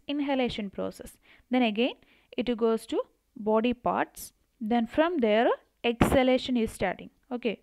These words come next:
body parts to blood, then blood to heart, then to the lungs. Up to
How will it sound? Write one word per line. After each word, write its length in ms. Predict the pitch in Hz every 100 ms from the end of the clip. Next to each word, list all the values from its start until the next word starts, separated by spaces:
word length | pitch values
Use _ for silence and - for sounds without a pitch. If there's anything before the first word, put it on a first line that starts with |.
| 190
body 260 | 196 202
parts 380 | 220 220 220 -
to 140 | 247 208
blood, 300 | 202 220 - - - _
then 260 | 202 226 220
blood 280 | 208 202 - _ _ -
to 120 | 403 - _ _ _
heart, 440 | - 220 202 - - _ _ -
then 180 | 220 339 - _ _ _ _ -
to 100 | 226
the 180 | 220 453 - _ -
lungs. 380 | 247 226 196 - - -
Up 200 | 214 -
to 180 | 233